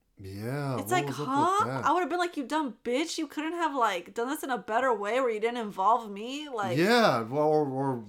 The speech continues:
Speaker 2: you
Speaker 1: or
Speaker 2: couldn't have stopped being friends with me and then done this shit so I wouldn't have cared and wouldn't have, like, gone into this.
Speaker 1: Yeah, that's a whole, that's another thing. Why would you risk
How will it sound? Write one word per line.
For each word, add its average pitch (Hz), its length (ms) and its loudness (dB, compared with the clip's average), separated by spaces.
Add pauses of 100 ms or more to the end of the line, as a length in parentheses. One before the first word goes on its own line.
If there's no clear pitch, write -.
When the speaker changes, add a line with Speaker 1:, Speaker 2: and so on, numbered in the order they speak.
Speaker 2:
you - 80 0
Speaker 1:
or 127 60 2
Speaker 2:
couldn't 349 200 4
have 339 160 2
stopped 277 460 2
being 285 180 -2
friends 254 300 -4
with 285 160 -8
me 294 320 -6
and 226 260 -2
then 233 320 0
done 277 220 -2
this 285 180 -4
shit 320 280 -6
so 277 80 0
I - 20 2
wouldn't 254 240 -2
have 202 160 -8
cared 254 400 0
and 220 100 -8
wouldn't 226 160 -4
have, 233 120 -6
like, 196 220 -4
gone 220 220 2
into 226 240 -10
this. 285 300 -10
Speaker 1:
Yeah, 294 220 4
that's 233 220 2
a 254 60 2
whole, 220 200 -2
that's 180 140 -2
another 226 280 6
thing. 156 480 -2
Why 156 180 8
would 220 220 0
you 180 80 -2
risk 156 480 0